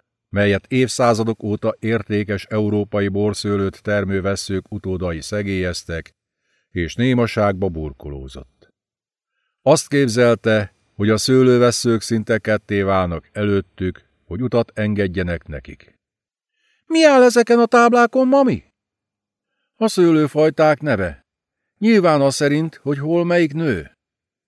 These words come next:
Az előbb jobbra melletted Pinot Noir volt a felirat. Tudod, melyik a jobb kezed? Tess gyakran felcserélte a két oldalt.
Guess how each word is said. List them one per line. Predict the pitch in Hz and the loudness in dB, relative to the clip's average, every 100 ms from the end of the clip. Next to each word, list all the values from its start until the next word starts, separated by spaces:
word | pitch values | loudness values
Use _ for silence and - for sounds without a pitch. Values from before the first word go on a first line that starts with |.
| _ _ _ _ _ | _ _ _ _ _
Az | - 156 | -6 -6
előbb | - 170 185 170 | 0 4 4 4
jobbra | 185 170 180 | 2 2 0
melletted | 180 180 180 175 185 175 | 2 2 2 2 -2 -2
Pinot | 196 156 123 | -2 -2 -2
Noir | 131 131 135 135 | -4 -2 -2 0
volt | 139 127 | -2 -2
a | 107 | -4
felirat. | 147 123 87 76 - _ _ _ _ _ | -2 -2 -2 -6 -10 _ _ _ _ _
Tudod, | - 240 156 160 131 | 0 4 4 2 -4
melyik | 127 131 123 | -4 -4 0
a | |
jobb | 120 110 - | 0 0 -2
kezed? | 101 98 101 85 _ _ _ _ _ _ _ _ _ | -4 -4 -6 -8 _ _ _ _ _ _ _ _ _
Tess | 156 165 - | 0 0 -2
gyakran | 131 123 104 104 101 | -2 -2 -2 -4 -4
felcserélte | 98 98 - 104 98 95 87 | -2 -4 -2 -2 -2 -2 -4
a | 82 | -6
két | - 98 92 - | -4 -4 -4 -6
oldalt. | 90 78 73 69 67 _ | -8 -8 -8 -10 -12 _